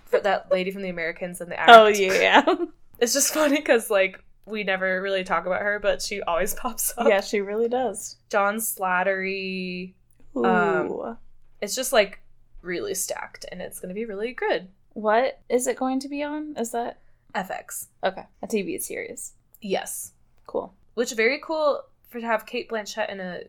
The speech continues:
Speaker 1: T V series.
Speaker 2: Yeah.
Speaker 1: Excited.
Speaker 2: My last piece of news was just back to Arthur.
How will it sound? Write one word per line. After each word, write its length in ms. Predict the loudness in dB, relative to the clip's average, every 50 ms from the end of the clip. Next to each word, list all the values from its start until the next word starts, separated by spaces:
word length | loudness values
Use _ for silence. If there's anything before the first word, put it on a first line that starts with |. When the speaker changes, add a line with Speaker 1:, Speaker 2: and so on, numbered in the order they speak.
| -16
Speaker 1:
T 140 | -18 -18 -16
V 180 | -14 -14 -12 -12
series. 600 | -10 -10 -10 -10 -10 -12 -12 -12 -12 -10 -10 -8 -4
Speaker 2:
Yeah. 460 | -2 -2 0 0 0 0 0 -2 -6 -12 -18 _ _ _ -20
Speaker 1:
Excited. 500 | -14 -4 0 0 0 0 -2 -6 -10 -14 _ _ _ _ _ _ -4
Speaker 2:
My 160 | -2 0 2
last 300 | 2 2 0 0 -2 -4
piece 200 | -4 -4 -2 -2
of 140 | -4 -4 -4
news 380 | -4 -4 -4 -4 -4 -6 -6 -6
was 260 | -6 -8 -10 -10 -8
just 480 | -6 -6 -4 -2 -2 -4 -4 -8 _ _
back 240 | -2 -2 -2 -4 -6
to 140 | -6 -6 -2
Arthur. 600 | -2 -2 -2 -2 -2 0 0 0 0 0 -4 -6